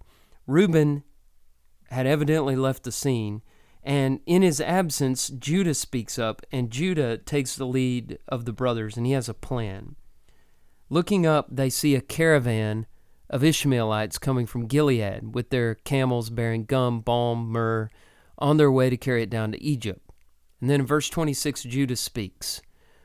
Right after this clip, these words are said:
"What profit is it if we kill our brother and conceal his blood? Come, let us sell him to the Ishmaelites.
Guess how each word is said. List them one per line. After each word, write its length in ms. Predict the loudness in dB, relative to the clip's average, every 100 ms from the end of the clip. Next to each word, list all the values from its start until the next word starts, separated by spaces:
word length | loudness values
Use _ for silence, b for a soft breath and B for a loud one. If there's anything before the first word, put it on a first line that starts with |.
| -14
"What 220 | -4 -4 0
profit 440 | 2 2 2 0
is 260 | 2 4 2
it 160 | 0
if 200 | -4 -2
we 100 | -2
kill 400 | -2 0 2 4
our 140 | 4 0
brother 520 | 0 -2 0 -2 -6 -10 _ -20 -20 -6
and 220 | -2 -2
conceal 560 | 0 0 0 2 2 2
his 220 | 0 -4
blood? 580 | -2 2 2 2 -6 -20 -20 _ -20 _ _ _ _ -12
Come, 300 | 2 6 6
let 180 | 6 4
us 100 | 2
sell 360 | 0 4 6 6
him 200 | 4 2
to 120 | 0
the 160 | 2 4
Ishmaelites. 960 | 2 2 2 2 0 -4 -8 -8 -8